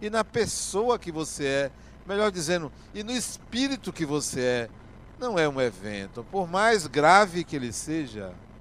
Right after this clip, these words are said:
não é. É um detalhe. Repito,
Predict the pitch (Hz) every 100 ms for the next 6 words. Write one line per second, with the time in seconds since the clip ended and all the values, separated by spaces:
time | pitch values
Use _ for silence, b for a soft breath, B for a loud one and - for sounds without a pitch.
0 | - - - - 214 123 92 92 - -
1 | - - - - - - - - - -
2 | - - - 180 147 117 - 107 104 92
3 | 80 - - - - - - - 175 -
4 | 139 127 -